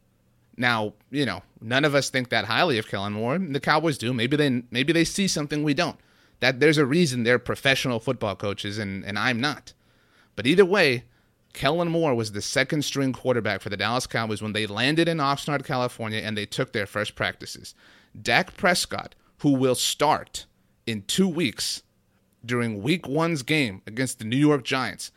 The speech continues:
was the third quarterback on the Dallas Cowboys depth chart.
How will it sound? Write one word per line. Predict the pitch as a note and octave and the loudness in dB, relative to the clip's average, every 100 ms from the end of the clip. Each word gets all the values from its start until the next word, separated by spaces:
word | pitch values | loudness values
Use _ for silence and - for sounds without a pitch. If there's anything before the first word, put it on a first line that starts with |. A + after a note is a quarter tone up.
| _ _ _ | _ _ _
was | A#2+ A#2+ G#2+ | 0 0 -2
the | G2+ B2 | -2 -2
third | A2+ _ - C#3+ F3+ F#3 F#3+ _ _ | -2 _ 4 6 6 2 -2 _ _
quarterback | - D#3 D3 G#2+ - G2 - _ _ _ | 0 4 4 4 -2 -4 -6 _ _ _
on | - G#2+ | -4 -2
the | |
Dallas | G2+ G#2 G#2+ | 0 0 0
Cowboys | - A2 G#2 G2+ | 0 -2 -2 -4
depth | F#2+ - | -6 -4
chart. | - | -10